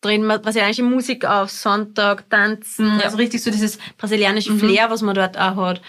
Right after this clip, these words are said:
Speaker 1: Ähm, Mikkel kriegt das schon alles mit, oder die kleine Feste, Festa, die Juji-, Jujinha?
Speaker 2: Junina.
Speaker 1: Junina. Ja, also wir machen da schon so ein bisschen Tradi-,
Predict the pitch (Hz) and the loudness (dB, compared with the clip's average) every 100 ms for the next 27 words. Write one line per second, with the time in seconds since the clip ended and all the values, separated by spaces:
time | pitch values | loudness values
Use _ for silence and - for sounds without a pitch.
0 | - - _ - 202 196 196 196 190 - | -20 -20 _ -4 -2 -2 -2 -4 -6 -14
1 | _ 214 208 220 208 208 202 208 - 214 | _ -10 -4 -4 -2 -4 -6 -8 -4 -4
2 | 202 - 190 - 202 190 190 196 208 208 | -4 -6 -8 -4 -6 -4 -6 -4 -6 -4
3 | 202 196 214 202 - 202 202 - 220 185 | -2 -2 -2 -4 -4 -6 -6 -6 -8 -6
4 | 214 196 220 233 240 - 202 180 220 285 | -4 -4 -2 -2 -4 -8 -6 -4 -2 -2
5 | 330 - 160 185 285 185 160 - 208 214 | -4 -6 -2 0 2 0 -4 -2 2 4
6 | 240 240 220 220 - - - 202 190 185 | 4 4 0 -6 -18 -20 -6 -2 0 0
7 | 202 202 196 202 202 196 208 196 208 196 | -4 -4 -2 0 -2 -2 -4 -2 -2 -4
8 | - 202 196 185 _ _ _ - 214 226 | -4 -8 -6 -8 _ _ _ -2 0 0